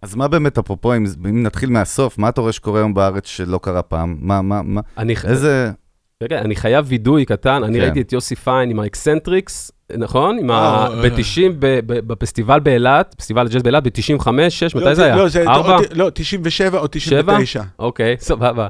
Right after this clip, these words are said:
Speaker 3: היו
Speaker 2: זה
Speaker 3: שתיים.
Speaker 2: אחת ההופעות שאני לא אשכח. בואנה, זה עשרים שנה.
Speaker 3: קורה
Speaker 2: זהו.
Speaker 3: פה עכשיו.
Speaker 1: מה, מה קורה, מה אתה רואה? מה בעיניים שלך קורה שמשתנה או שהשתנה? מה קורה פה?
Speaker 3: קודם כל, זה כבר, זה כללית, כמות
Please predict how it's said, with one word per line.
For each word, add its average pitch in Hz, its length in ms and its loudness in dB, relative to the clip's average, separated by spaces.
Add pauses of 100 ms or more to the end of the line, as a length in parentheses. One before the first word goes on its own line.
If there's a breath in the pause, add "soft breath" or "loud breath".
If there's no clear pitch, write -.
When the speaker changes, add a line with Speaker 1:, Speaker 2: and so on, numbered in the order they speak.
Speaker 3:
היו 131 140 -8
Speaker 2:
זה 113 40 -6
Speaker 3:
שתיים. 127 260 4
Speaker 2:
אחת 156 220 0
ההופעות 147 240 -2
שאני 131 100 0
לא 135 60 -2
אשכח. 110 140 -4
בואנה, 160 180 2
זה 107 80 -2
עשרים 123 220 -4
שנה. 185 280 0
Speaker 3:
קורה 175 260 4
Speaker 2:
זהו. 113 160 4
Speaker 3:
פה 156 60 4
עכשיו. 135 240 4
Speaker 1:
מה, 139 60 4 (120)
מה 151 120 2
קורה, 170 180 0
מה 143 140 4
אתה 131 220 4
רואה? 123 240 2
מה 95 140 -2
בעיניים 107 380 0
שלך - 320 -4
קורה 92 240 2
שמשתנה 85 720 -4
או 90 100 -6
שהשתנה? 76 600 -10
מה 73 100 -10
קורה 76 260 -12
פה? - 140 -16 (340)
Speaker 3:
קודם 170 220 -8
כל, 165 220 -4 (220)
זה 139 300 -6
כבר, 170 360 0 (100)
זה 139 200 -6
כללית, 147 500 -2
כמות 139 400 -6